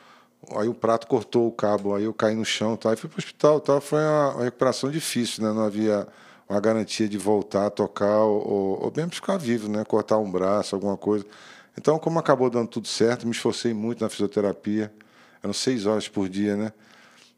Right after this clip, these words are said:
Aí eu canalizei essa, essa energia toda que tava acumulada, essa vontade de viver, de, de,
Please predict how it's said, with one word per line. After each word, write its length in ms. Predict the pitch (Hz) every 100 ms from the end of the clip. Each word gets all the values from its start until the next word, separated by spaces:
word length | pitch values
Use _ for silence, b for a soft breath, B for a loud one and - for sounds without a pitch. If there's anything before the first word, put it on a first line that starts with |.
| -
Aí 80 | 117
eu 100 | 123
canalizei 540 | 127 135 135 104 110
essa, 220 | 113 -
essa 300 | 117 117 - 120
energia 400 | 117 104 120 117
toda 180 | 113
que 80 | 113
tava 180 | 117 110
acumulada, 560 | 110 120 120 101 104 107
essa 220 | - 110
vontade 500 | 107 98 107 107 107
de 80 | 107
viver, 360 | 92 95 107
de, 260 | 101 107 104
de, 360 | 101 101 98